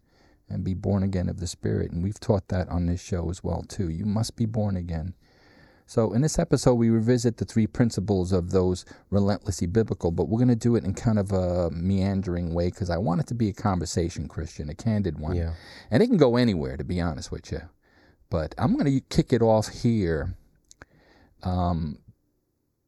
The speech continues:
Speaker 1: with Kurt Blattman. Kurt Blattman is, um, what episode was it? Episode seven, I believe, that Kurt Blattman
Speaker 2: The
Speaker 1: was
Speaker 2: apologetics one.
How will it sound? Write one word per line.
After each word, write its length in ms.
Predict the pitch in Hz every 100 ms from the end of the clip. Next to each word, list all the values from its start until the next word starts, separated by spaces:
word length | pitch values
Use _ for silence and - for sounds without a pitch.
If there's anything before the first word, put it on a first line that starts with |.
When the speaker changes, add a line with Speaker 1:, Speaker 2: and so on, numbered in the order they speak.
| _
Speaker 1:
with 180 | 110 -
Kurt 200 | - 117
Blattman. 420 | 107 87 - 80
Kurt 220 | - 160
Blattman 500 | 170 147 120 123 113 -
is, 440 | 101 101 101 95 -
um, 240 | 101 90
what 240 | 85 113 185
episode 500 | - - - 95 82
was 220 | 82 76
it? 100 | 78 -
Episode 400 | 90 - - 107
seven, 440 | - - 113 113 87
I 80 | 82
believe, 340 | 90 87 85
that 160 | 82 -
Kurt 240 | 107 87
Blattman 400 | 90 87 - 85
Speaker 2:
The 60 | 80
Speaker 1:
was 260 | 78 87
Speaker 2:
apologetics 640 | 90 82 80 82 85 - -
one. 260 | 85 82